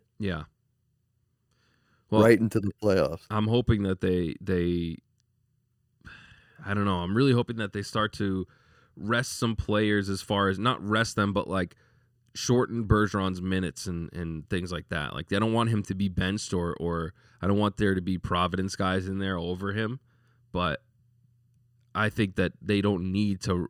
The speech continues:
Speaker 1: to, they don't need to push his minutes to the max like they have been. And I know that it seems like they're kinda pulling off of that a little bit now, which is good, but, um, I just hope they continue that way because we do need we do need these guys to make a,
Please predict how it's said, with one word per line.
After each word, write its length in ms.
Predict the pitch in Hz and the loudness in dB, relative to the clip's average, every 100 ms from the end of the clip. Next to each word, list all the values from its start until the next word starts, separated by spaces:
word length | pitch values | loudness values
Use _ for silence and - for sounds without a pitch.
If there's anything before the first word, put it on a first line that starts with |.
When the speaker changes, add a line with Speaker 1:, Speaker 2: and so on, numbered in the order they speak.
| - | -10
Speaker 1:
to, 380 | - 90 85 80 - _ _ _ _ _ _ _ _ _ _ _ - - | -4 -2 -2 -4 -8 _ _ _ _ _ _ _ _ _ _ _ -6 2
they 80 | |
don't 240 | 120 120 113 | 4 4 4
need 240 | 113 110 | 4 4
to 80 | 98 | 0
push 320 | - 113 - | 2 0 2
his 160 | 92 92 | -2 0
minutes 420 | 95 98 87 - | 2 2 0 -6
to 140 | - 87 | -4 -2
the 100 | 87 | -2
max 440 | 90 92 87 - | 0 0 -2 -4
like 160 | 90 - | -8 -6
they 120 | 87 | -6
have 320 | 87 87 87 | -2 -2 -2
been. 300 | 87 85 82 80 | -4 -4 -4 -6
And 140 | 82 | -4
I 40 | 90 | 0
know 200 | 104 113 | 2 4
that 80 | 101 | 2
it 80 | |
seems 260 | - 113 110 | -2 -2 0
like 140 | 107 | -2
they're 120 | - 95 | -2 -4
kinda 240 | 104 98 | -2 -4
pulling 280 | - 98 95 | -2 -4 -2
off 200 | 92 - | -2 -4
of 40 | 95 | -4
that 140 | 90 | -4
a 40 | |
little 200 | 82 87 | -2 -4
bit 180 | 90 90 | -4 -4
now, 340 | 87 85 95 135 _ _ _ | -4 -4 -4 -6 _ _ _
which 160 | 104 | -4
is 120 | 95 | -4
good, 340 | 82 95 139 131 | 0 0 0 0
but, 320 | 113 87 - _ _ _ _ _ 98 | 0 0 -4 _ _ _ _ _ -6
um, 440 | 90 82 80 98 - | -4 -4 -8 -12 -2
I 80 | 110 | 0
just 120 | 113 | 2
hope 140 | 107 | 2
they 80 | 101 | 2
continue 400 | 95 90 101 113 | -2 -4 -2 0
that 180 | 85 69 | -2 -4
way 140 | 82 | -4
because 320 | 87 87 92 90 | -4 -2 -4 0
we 160 | 101 | 0
do 180 | 92 107 | 2 0
need 360 | 101 101 98 - _ _ _ _ _ _ _ _ | 2 0 0 -4 _ _ _ _ _ _ _ _
we 160 | 107 104 | 2 6
do 140 | 117 | 6
need 140 | 151 127 | 6 6
these 200 | 117 92 | 4 2
guys 240 | 92 92 | 2 2
to 60 | - | 0
make 200 | 95 | -2
a, 80 | 90 | -2